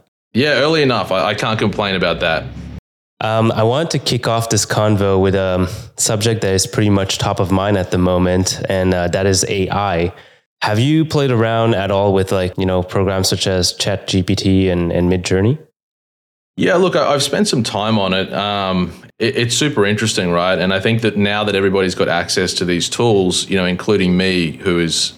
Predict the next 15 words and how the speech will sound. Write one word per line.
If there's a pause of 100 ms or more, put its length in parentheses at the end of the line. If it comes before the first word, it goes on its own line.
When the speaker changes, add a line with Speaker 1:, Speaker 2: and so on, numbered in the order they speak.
Speaker 1:
fairly
novice
around (120)
the
tech
behind
it, (640)
it
really
kind
of
illustrates,
uh,
and
illuminates